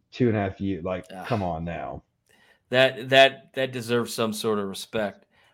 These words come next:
Speaker 2: Um,
Speaker 1: Yeah.
Speaker 2: I can appreciate a coach being very transparent. I think we all get kinda sick of the same old coach speak, um,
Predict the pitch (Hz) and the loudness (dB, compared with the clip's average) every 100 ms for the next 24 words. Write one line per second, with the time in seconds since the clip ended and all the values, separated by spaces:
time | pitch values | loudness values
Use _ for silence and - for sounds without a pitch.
0 | _ 117 104 90 82 - 226 277 226 190 | _ -2 0 0 2 6 8 8 6 8
1 | 202 214 208 170 151 143 151 143 139 135 | 6 6 4 6 6 6 6 6 4 0
2 | 143 135 127 131 127 123 117 107 - 123 | 0 0 0 0 0 -4 -8 -10 -10 -8
3 | 120 113 _ _ _ - 135 175 139 135 | -8 -10 _ _ _ -6 -2 -2 0 4
4 | 139 147 139 - 127 117 - 139 127 113 | 6 6 2 -2 -4 -4 -6 -6 -6 -6
5 | 110 - 117 117 110 107 117 117 113 - | -8 -6 -6 -4 -4 -6 -4 -6 -6 -10
6 | 113 107 107 110 104 98 | -6 -6 -6 -4 -4 -4